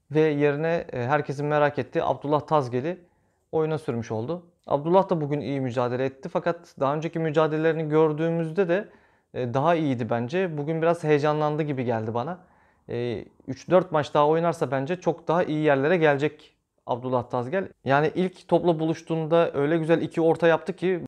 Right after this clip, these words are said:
bana şampiyonluk senesindeki Ozan İpek'in ortalarını hatırlattı. Gerçekten, e, yeni bir futbolcu kazanıyoruz bence. Tabii skor iki bir, Bursaspor basıyor, bir sağdan bir soldan geliyor derken hakem faktörü bir anda devreye girdi. Biz de ne olduğunu anlamaya çalıştık.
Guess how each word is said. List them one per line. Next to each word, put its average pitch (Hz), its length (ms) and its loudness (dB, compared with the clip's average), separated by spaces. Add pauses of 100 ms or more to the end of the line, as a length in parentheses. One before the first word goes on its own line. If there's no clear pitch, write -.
(140)
bana 147 220 0
şampiyonluk 147 480 -2
senesindeki 143 520 -4
Ozan 147 260 2
İpek'in 156 260 0
ortalarını 147 460 2
hatırlattı. 147 600 -4 (420)
Gerçekten, 151 680 -4 (340)
e, - 100 -8
yeni 135 380 0
bir 135 60 -8
futbolcu 135 440 -4
kazanıyoruz 139 540 0
bence. 101 260 -8 (500)
Tabii 175 180 2
skor 185 360 2
iki 202 260 -2
bir, 190 240 2
Bursaspor 175 680 -2
basıyor, 185 640 0 (200)
bir 180 100 -4
sağdan 170 460 0
bir 180 60 -2
soldan 175 460 2
geliyor 175 360 2
derken 196 400 2 (680)
hakem 202 400 2
faktörü 120 520 -4 (320)
bir 143 100 -2
anda 123 240 0
devreye 113 320 0
girdi. 147 380 -4
Biz 196 160 0
de 190 120 4
ne 185 40 2
olduğunu 180 440 0
anlamaya 170 360 2
çalıştık. 127 480 -8